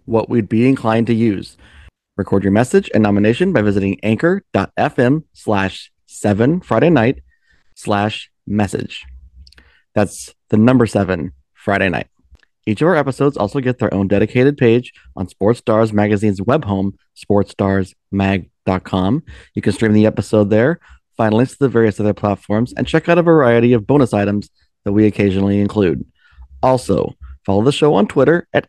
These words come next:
at Sports Stars Pods, and you should also be following Sports Stars Magazine at, at Sports Stars Mag. Our main cover art features photography and design by yours truly. Our individual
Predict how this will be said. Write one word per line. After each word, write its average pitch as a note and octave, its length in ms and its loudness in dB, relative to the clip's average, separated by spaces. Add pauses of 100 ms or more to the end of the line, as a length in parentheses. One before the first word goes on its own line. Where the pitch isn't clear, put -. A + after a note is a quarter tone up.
at G#2+ 220 -2 (360)
Sports - 340 -2
Stars G3 200 0
Pods, C3 420 0 (140)
and A2 240 -2
you D3+ 60 -4
should B2+ 160 -2
also A#2 140 0
be D3 100 0
following C3+ 340 0
Sports C3 300 -2
Stars C3 180 0
Magazine D3+ 580 0 (280)
at, B2 280 -4
at G2 260 2 (120)
Sports - 340 -4
Stars G2 240 -2
Mag. F#2+ 360 -2 (500)
Our F#2 100 0
main G2 220 2
cover A2 300 0
art C3 260 0 (280)
features G#2 260 -4
photography D#3 640 0 (260)
and G2+ 200 0
design A2+ 420 0
by A2+ 80 2
yours G#2 260 2
truly. D#3 480 -2 (320)
Our B2 140 2
individual F#3 640 0